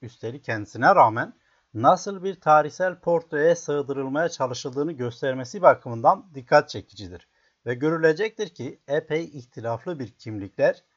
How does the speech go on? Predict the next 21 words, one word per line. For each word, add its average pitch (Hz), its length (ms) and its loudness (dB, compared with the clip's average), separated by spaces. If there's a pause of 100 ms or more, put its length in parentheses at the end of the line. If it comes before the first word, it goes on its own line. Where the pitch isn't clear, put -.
(200)
ya 127 160 -4
da 151 100 0
kimliklendirme 123 960 -6
savaşıyla 117 720 -8
karşı - 360 -8
karşıyayız. - 640 -20 (680)
Öncelikle 202 640 0
Selahattin'in 170 840 6
ümmet 160 360 4
fikriyatı 110 800 -2
ve - 100 -2
Arap 170 400 6
milliyetçiliği 131 640 -6
çerçevesinde 123 920 0
nasıl 160 540 0
algılandığına 120 1000 2
ya 143 160 -6
da - 160 0
kimliklendirilmeye 120 920 -6
çalışıldığına 117 760 -6
bakalım. 101 380 -8